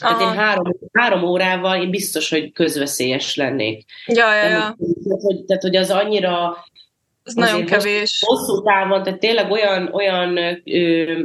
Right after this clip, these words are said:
Speaker 1: anyagokat kezd el a, a testet termelni, meg nem, tehát hogy egyszerűen így,
Speaker 2: Aha.
Speaker 1: így tényleg önmagadra és a környezetedre veszélyes leszel.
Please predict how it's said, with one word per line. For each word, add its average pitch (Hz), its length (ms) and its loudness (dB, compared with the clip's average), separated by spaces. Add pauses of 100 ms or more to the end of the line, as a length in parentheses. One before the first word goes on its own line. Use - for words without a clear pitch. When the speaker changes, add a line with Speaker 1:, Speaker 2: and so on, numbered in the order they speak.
(120)
Speaker 1:
anyagokat 170 640 0
kezd 175 260 0
el 175 80 2
a, 165 220 -4
a 165 80 -2
testet 175 440 -2
termelni, 160 680 0
meg 151 140 0
nem, 156 160 -2
tehát 175 160 -6
hogy 185 140 -2
egyszerűen 180 580 0
így, 185 260 -2
Speaker 2:
Aha. 214 240 0
Speaker 1:
így - 260 -6 (240)
tényleg 185 340 0 (220)
önmagadra 165 640 0
és 160 160 -2
a 165 80 -8
környezetedre 151 680 -2
veszélyes 139 520 -2
leszel. 139 460 -2